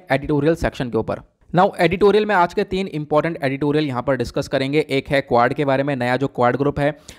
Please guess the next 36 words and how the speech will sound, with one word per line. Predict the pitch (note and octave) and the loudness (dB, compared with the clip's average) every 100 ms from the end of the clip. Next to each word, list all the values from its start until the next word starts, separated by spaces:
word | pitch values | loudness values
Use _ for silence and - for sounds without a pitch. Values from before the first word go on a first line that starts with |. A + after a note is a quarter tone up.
| - | -6
उसके | D3 - E3 | -6 -2 0
बाद | D#3 | 2
यहाँ | D3+ C3+ | 2 2
पर | D3 | 0
कास्ट | - C3 C#3+ - | 2 2 2 0
सेंसस | D3+ B2+ D3 C#3 | -4 -2 -2 -2
के | C#3 | 2
बारे | C3+ | 2
में | C#3 | 2
डिस्कशन | C3+ - C#3+ C#3+ | -2 -4 -6 -4
किया | C#3 | -2
गया | C3+ | 0
है। | C#3+ | 0
यहाँ | B2+ A#2+ | -2 -2
पे | C3 | -2
मैं | |
आपको | B2 C#3+ | -2 -2
प्रीलिम्स | - C3+ D3+ D3+ | -2 0 0 0
के | C#3 | 0
regarding | C3+ C3 C3 | 2 2 2
कुछ | C#3 - | -4 -2
फैक्ट्स | C3+ C#3 - | 0 0 -2
बताऊंगा | C#3+ C3 C3+ C#3+ | -2 0 0 -2
सेंसस | - B2 B2+ C#3+ - | 0 -6 -2 -4 -2
के | C3+ | -2
regarding। | B2+ B2+ C#3 D3+ - _ _ | 2 2 2 -2 -14 _ _
Then | C#3+ | 0
उसके | D#3+ - | 0 2
बाद | E3+ E3 E3 | 0 0 0
एक | D#3+ | 0
आर्टिकल | B2+ C3 D3+ | 0 0 -2
यहाँ | C#3 A#2+ | -2 -2
पर | C3+ | -2
देखने | A#2+ A2+ B2 | -4 -2 -2
को | |
मिलेगा, | B2 A#2 B2 | -2 0 2